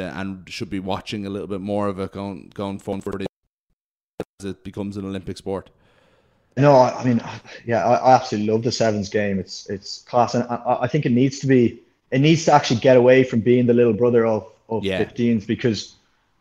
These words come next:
Speaker 2: at the moment, it's still kind of used as a development avenue. And, and luckily for me, that was, that was perfect for me. I was,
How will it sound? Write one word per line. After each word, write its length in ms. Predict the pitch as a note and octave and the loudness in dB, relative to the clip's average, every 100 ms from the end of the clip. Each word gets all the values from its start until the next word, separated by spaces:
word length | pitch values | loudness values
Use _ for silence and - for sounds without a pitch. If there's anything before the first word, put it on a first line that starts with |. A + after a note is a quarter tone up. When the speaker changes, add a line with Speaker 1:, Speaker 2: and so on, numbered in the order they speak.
| _ | _
Speaker 2:
at 220 | F2+ B2 | -4 -2
the 60 | C3 | 4
moment, 320 | C3+ C#3+ B2+ | 4 4 0
it's 120 | A#2+ | -2
still 240 | - C#3+ B2+ | 0 2 2
kind 200 | C3 A#2+ | 2 2
of 60 | |
used 340 | A#2 B2 A#2+ A#2 | 4 2 0 -2
as 100 | G2+ | -2
a 100 | G#2 | -2
development 600 | G2+ G2 A#2 A2 A2 G#2 | -4 0 2 2 -2 0
avenue. 380 | A#2+ A#2+ A2+ A2 | 2 4 2 0
And, 80 | A2+ | 0
and 120 | B2 | 2
luckily 220 | C3 C3 | 2 2
for 120 | A#2+ A#2 | 0 0
me, 240 | B2 B2 | 4 2
that 160 | A#2 A2+ | 2 -2
was, 260 | G2 - | -6 -10
that 100 | A2 | -6
was 120 | A2 G#2 | -8 -4
perfect 440 | B2 A#2 A2+ - | -2 -2 -2 -6
for 60 | A2 | -2
me. 240 | A2+ A#2 | 0 0
I 160 | G#2+ G2+ | -2 -4
was, 280 | G#2 G2 | -10 -12